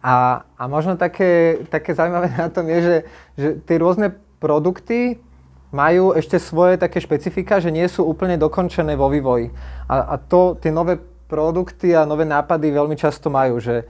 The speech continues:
tak jak aj Tesla začne niekde horieť, hej, lebo tam bol nejaký fail, tak aj, o, mne sa ukázalo, že napríklad som potreboval hodinky, tak som si kúpil také, že čo boli z recyklovaného materiálu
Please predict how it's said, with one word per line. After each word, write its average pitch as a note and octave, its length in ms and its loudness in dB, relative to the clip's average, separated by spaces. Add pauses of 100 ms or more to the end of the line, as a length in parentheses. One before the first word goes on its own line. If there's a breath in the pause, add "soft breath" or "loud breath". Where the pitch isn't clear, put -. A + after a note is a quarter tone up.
(220 soft breath)
tak C#3+ 100 -4
jak C#3 160 -2
aj C#3 160 2
Tesla D3+ 380 2
začne C#3+ 320 -2
niekde C#3 160 0
horieť, E3+ 560 0
hej, D3+ 160 0
lebo C3+ 240 -4
tam C#3 240 -4
bol B2+ 160 -2
nejaký C3+ 240 -8
fail, F#3+ 400 0 (320 loud breath)
tak D3+ 240 -8
aj, C#3+ 240 -2 (280)
o, C3+ 300 0
mne D3+ 140 -2
sa D#3+ 160 2
ukázalo, D#3 480 2
že C#3 240 -2 (640)
napríklad D#3 480 0
som D#3+ 100 -4
potreboval D#3 380 2
hodinky, F#3 560 -2 (420 soft breath)
tak D3 220 -2
som E3+ 160 -4
si E3+ 160 -8
kúpil F3+ 240 0
také, F3 240 0
že E3 80 0
čo E3+ 160 -2
boli F3+ 180 2
z D3+ 220 2
recyklovaného F#3+ 560 0
materiálu F#3 720 0